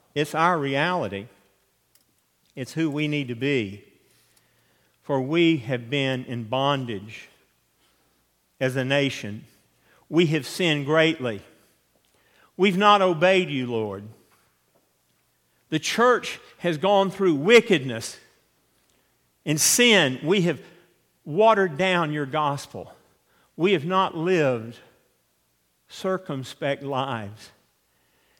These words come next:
And the reason that the nation has turned on You, America,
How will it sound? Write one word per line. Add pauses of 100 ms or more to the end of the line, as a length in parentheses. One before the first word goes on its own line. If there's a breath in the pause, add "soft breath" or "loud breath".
And
the
reason
that
the
nation
has
turned
on
You,
America,